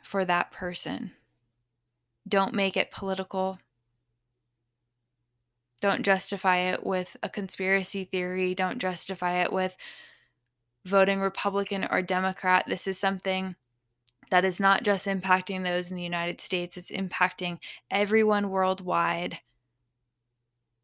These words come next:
However, a huge root of the problem is in the United States. It's in this mentality of, "I am more important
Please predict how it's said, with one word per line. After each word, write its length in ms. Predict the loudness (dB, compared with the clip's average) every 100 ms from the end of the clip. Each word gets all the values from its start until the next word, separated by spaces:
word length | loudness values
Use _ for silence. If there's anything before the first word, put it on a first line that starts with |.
| _ _ _ _ _ _ _ _ _ _ _ _ _ _
However, 400 | -2 2 4 4
a 60 | 4
huge 480 | 2 4 6 4 4
root 260 | 6 6
of 80 | 6
the 100 | 0
problem 640 | 4 6 6 4 0 -4 -8 _ 4
is 240 | 6 6
in 300 | 4 4 4
the 80 | 4
United 500 | 2 2 2 0 -4
States. 300 | -4 -4 -4
It's 160 | -4 0
in 300 | 2 2 2
this 180 | 2 2
mentality 800 | 0 2 4 6 4 4 4
of, 320 | 4 2 0 -6 -18 -20 -20 _ _ _ _ _ _ _ _ 2
"I 220 | 4 4
am 720 | 4 2 4 4 4 2 -4 -12 _ _ _ _
more 200 | 0 2
important 680 | 2 2 2 2 -2 -4 -8